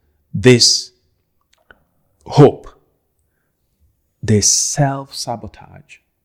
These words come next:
okay? So they, and I think that part of it is, um, and I'm a Christian, I say this as a Christian, I think that the Christianity and religion, broadly speaking, in Nigeria,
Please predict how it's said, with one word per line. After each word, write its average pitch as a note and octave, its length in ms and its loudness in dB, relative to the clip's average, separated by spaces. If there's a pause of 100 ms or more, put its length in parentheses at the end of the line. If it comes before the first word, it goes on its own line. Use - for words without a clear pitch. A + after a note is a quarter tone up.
okay? G#2+ 360 -10 (220)
So - 140 0
they, A#2+ 140 -2 (260)
and D#3 140 2
I D3 80 2
think G#3+ 300 -6
that - 300 -8 (1500)
part A#3 200 4
of D#3 140 4
it C#3+ 120 4
is, A2+ 420 -4 (720)
um, G2+ 640 -6 (680)
and A#2+ 160 2
I'm A#2+ 120 -2
a A2+ 60 -4
Christian, - 600 -4
I F2 80 -20
say - 200 -6
this G2+ 200 -14
as F#2 100 -20
a F#2+ 40 -16
Christian, - 520 -12 (580)
I A#2 100 4
think F3+ 340 -6
that - 320 0 (560)
the A2 340 2
Christianity A#2+ 1200 -4
and B2 200 -4
religion, A#2+ 520 2
broadly G#2 360 -6
speaking, G2 400 -10
in F#2 140 -14
Nigeria, F2+ 640 -12